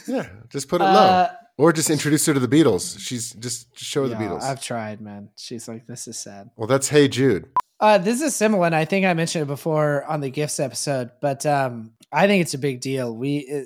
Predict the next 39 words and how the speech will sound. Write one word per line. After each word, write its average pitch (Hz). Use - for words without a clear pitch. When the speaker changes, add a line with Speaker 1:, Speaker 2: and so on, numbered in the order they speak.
Speaker 2:
uh, 135
we 143
got 151
one 147
of 147
those 139
picture 147
frames, 156
those 135
digital 135
picture 143
frames 151
that's 127
in 139
our 127
house, 143
uh, 127
and 135
we 135
put 135
it 131
up 127
in 131
a 131
s-, -
like, 131
in 127
the 123
main 139
room 147
where 135
you 127
always 135
see 135
it 135
when 131
you 131
walk 120
past, 131